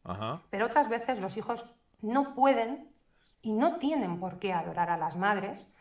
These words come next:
Speaker 2: sobre todo porque en innumerables ocasiones la mamá se convierte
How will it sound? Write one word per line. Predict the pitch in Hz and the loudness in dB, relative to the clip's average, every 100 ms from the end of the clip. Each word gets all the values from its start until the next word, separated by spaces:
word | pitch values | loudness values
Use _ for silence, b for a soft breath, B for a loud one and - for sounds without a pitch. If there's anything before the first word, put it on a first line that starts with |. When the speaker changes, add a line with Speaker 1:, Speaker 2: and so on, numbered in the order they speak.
| b b | b b
Speaker 2:
sobre | - 220 220 | -4 -2 0
todo | 208 214 247 B B _ | 0 0 -2 B B _
porque | 220 214 | -4 -2
en | 214 | -2
innumerables | 196 180 202 202 | 0 0 0 -4
ocasiones | 214 202 214 208 202 - - | -6 -4 -2 -2 -2 -6 -4
la | 190 185 | 0 2
mamá | 190 170 214 285 - - _ _ _ _ _ | 0 0 0 -2 -8 -20 _ _ _ _ _
se | - 202 | -8 -4
convierte | 196 185 196 202 - 226 | -2 0 0 -2 -4 -4